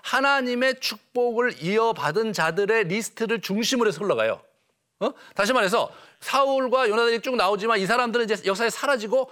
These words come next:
요나단이 살아남는 거예요. 예, 그런 부분을 보게 되죠. 자, 그렇게 하고 쭉 넘어가셔 보시면 결국은 뭐냐면, 어,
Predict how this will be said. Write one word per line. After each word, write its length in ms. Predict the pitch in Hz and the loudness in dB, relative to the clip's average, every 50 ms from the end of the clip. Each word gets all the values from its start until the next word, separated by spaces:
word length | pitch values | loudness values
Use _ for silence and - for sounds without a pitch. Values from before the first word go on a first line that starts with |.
| - - | -6 -6
요나단이 440 | 160 240 262 285 269 262 262 240 226 | -2 0 2 2 2 2 2 0 0
살아남는 460 | 175 220 240 226 185 139 131 127 117 | 0 0 0 2 0 0 -2 -4 -8
거예요. 400 | 107 104 92 98 104 131 110 85 _ _ _ _ _ _ _ _ - | -8 -8 -8 -8 -8 -8 -10 -12 _ _ _ _ _ _ _ _ -8
예, 60 | 180 | -4
그런 200 | 175 254 269 247 | 0 0 0 0
부분을 320 | 240 233 233 233 233 214 170 | 0 0 0 0 0 0 -2
보게 200 | 170 185 208 185 | -2 -2 0 0
되죠. 380 | 165 147 131 170 220 269 - - - - - - | 0 0 2 0 0 0 -2 -6 -14 -20 -10 -4
자, 140 | - 175 175 | -2 0 0
그렇게 260 | - 262 269 196 220 | 0 0 0 0 0
하고 180 | 226 214 214 208 | 0 0 0 -2
쭉 160 | - 277 247 208 | -2 -2 0 0
넘어가셔 480 | 202 220 247 247 208 190 - 196 190 | 0 2 2 2 2 2 0 0 -2
보시면 600 | 143 151 160 147 160 147 160 202 202 165 110 92 - - _ _ _ - - _ - | -2 -4 -6 -4 -2 0 2 2 2 0 -2 -6 -10 -20 _ _ _ -20 -20 _ -6
결국은 360 | - - 175 208 247 269 254 | -4 -2 -2 0 0 0 0
뭐냐면, 500 | 208 170 151 139 160 214 233 190 117 - - _ _ - - - - | 0 0 0 0 2 2 0 0 0 -4 -10 _ _ -20 -12 -4 0
어, 540 | 160 170 175 175 175 175 175 175 175 175 | 2 2 2 2 2 2 2 2 2 0